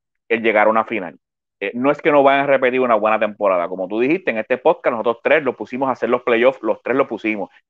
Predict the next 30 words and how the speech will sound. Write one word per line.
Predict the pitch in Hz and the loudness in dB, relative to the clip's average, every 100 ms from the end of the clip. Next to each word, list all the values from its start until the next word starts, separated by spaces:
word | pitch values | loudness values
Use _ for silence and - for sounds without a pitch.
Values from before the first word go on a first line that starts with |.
| _ | _
Nadie | 104 113 110 139 143 | -4 2 4 6 6
lo | 131 | 4
puso | 127 131 | 0 0
en | |
la | 127 | 0
final, | 139 123 101 - _ _ _ | -2 -6 -6 -12 _ _ _
porque | 123 120 101 113 110 - _ _ _ - | 2 2 2 0 0 -2 _ _ _ -8
ni | 127 | -2
las | 131 123 | 2 0
esposas | - 127 139 151 | 2 0 2 2
de | 151 | 2
los | |
jugadores | 147 143 135 139 143 143 | 2 4 4 6 4 2
y | |
sus | 131 139 | -4 -6
mamás | 123 135 - | -4 -4 -4
pensaban | 113 113 131 113 98 - _ _ _ _ | -6 0 2 2 -2 -12 _ _ _ _
que | 110 | -4
ellos | 113 123 | 0 0
iban | 135 127 127 | 0 0 0
a | |
llegar | 120 120 123 | 0 2 2
a | |
una | 110 98 | 0 -8
final. | 98 78 _ _ _ _ | -12 -16 _ _ _ _
Y | 110 | -10
eso | - | -10
es | 143 135 | -8 0
la | 113 | 0
verdad. | 98 87 95 90 | 0 -4 -6 -8